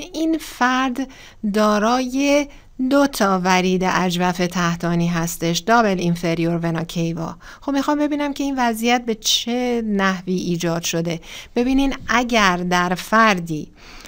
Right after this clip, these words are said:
اه، اگر خاطرتون باشه ما می‌گفتیم که تمامی اه، ساختارهای وریدی سمت چپ عمدتاً از بین می‌رفتن. به دلیل شانت خون از چپ به راست بود.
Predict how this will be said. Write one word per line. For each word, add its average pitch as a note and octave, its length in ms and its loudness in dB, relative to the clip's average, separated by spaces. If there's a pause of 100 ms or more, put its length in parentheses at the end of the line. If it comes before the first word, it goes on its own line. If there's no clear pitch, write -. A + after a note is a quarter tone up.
(160)
اه، E3+ 260 0
اگر F#3+ 200 0
خاطرتون F3 560 -2
باشه F3+ 340 0
ما A#3+ 140 2
می‌گفتیم F3+ 560 -2
که E3 180 -4
تمامی F3+ 840 2 (540)
اه، E3 560 -2
ساختارهای F3+ 880 2
وریدی F3+ 640 0
سمت F3+ 500 -2
چپ A#3+ 500 2
عمدتاً F#3+ 440 0
از G#3+ 380 0
بین A3+ 240 2
می‌رفتن. F3 640 0
به F3+ 100 0
دلیل F#3+ 420 0
شانت A#3 360 0
خون A#3 220 -4
از G3+ 180 -2
چپ G#3 200 0
به F#3 140 -2
راست E3+ 280 -2
بود. E3+ 200 -6